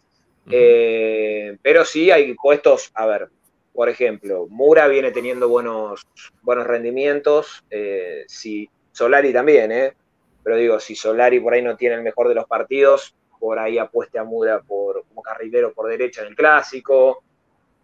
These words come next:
Speaker 2: Eh, no sé, Almendra tiene un mal partido, por ahí apuesta a Miranda. Digo, hay jugadores que tienen recambio ahí, que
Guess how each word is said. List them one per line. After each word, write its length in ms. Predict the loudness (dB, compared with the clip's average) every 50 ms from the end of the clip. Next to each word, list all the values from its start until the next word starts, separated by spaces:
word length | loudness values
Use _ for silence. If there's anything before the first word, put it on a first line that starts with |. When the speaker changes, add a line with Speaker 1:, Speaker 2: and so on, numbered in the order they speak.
| _ _ -4
Speaker 2:
Eh, 1080 | -2 0 2 4 4 2 2 0 -4 -6 -6 -6 -6 -6 -8 -8 -10 -12 -14 -18 -20 _ _ _ _ _ _ _ _ _ _ _ _ _ _ _ _ _ _ _ _ _ _ _ _ -16
no 180 | -14 -14 -12
sé, 240 | -8 -6 -6 -4 -2
Almendra 560 | -2 -2 -2 -2 -2 -2 -2 0 -2 -2 -2
tiene 160 | -2 -4 -4
un 80 | -4 -4
mal 160 | -2 -2 -2 -2
partido, 520 | -2 -4 -4 -6 -4 0 4 4 4 4
por 140 | 2 -2 -4
ahí 100 | -2 -2 -2
apuesta 340 | -2 -2 -4 -6 -6 -8
a 20 | -8
Miranda. 440 | -2 0 2 4 4 4 4 2 2
Digo, 360 | 2 2 2 2 0 -2 _ _ _
hay 200 | 0 2 4 4
jugadores 680 | 4 2 2 4 4 6 6 6 6 6 6 6 4 4 2
que 360 | 0 2 4 6 6 4 4 0
tienen 360 | -2 -2 0 0 0 -2 -2 -4
recambio 1600 | -6 -6 -4 -2 0 0 0 0 -2 -4 0 2 2 4 4 2 2 0 0 0 -2 -2 -2 -4 -4 -4 -6 -6 -8 -10 -10 -12
ahí, 640 | -12 -10 -8 -8 -6 -6 -6 -6 -6 -6 -6 -8 -10 _ _ _ _ _ _ _ _ _ _ _ _ _
que 100 | -20 -20